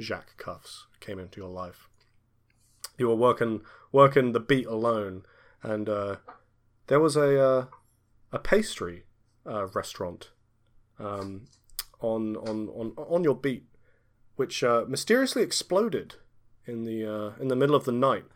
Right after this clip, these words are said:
and, um, the only thing that was left over when you got there in the, uh, about four A M, uh, was the smell of burning honey and, uh,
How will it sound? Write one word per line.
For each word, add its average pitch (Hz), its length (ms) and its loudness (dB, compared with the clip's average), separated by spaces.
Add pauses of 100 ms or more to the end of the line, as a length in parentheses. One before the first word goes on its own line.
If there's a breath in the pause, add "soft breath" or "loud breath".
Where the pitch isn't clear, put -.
(400 soft breath)
and, 117 360 2
um, 113 440 2 (540)
the 123 180 2
only 180 280 8
thing 151 340 4
that 123 100 2
was 117 180 -4
left 139 260 0
over 107 440 4
when 107 280 -6
you 110 80 -8
got 113 220 -6
there 98 300 -2
in 98 120 -8
the, 98 280 -6
uh, 95 40 -14
about 131 260 -8 (260)
four 104 280 0
A 95 180 -4
M, 92 180 -10 (1000)
uh, 107 300 -2 (720 soft breath)
was 117 380 -2
the 135 140 -6
smell 165 520 2 (400)
of 104 320 -6
burning 131 440 2
honey 123 400 -2 (1040)
and, 104 400 -6
uh, 101 300 -4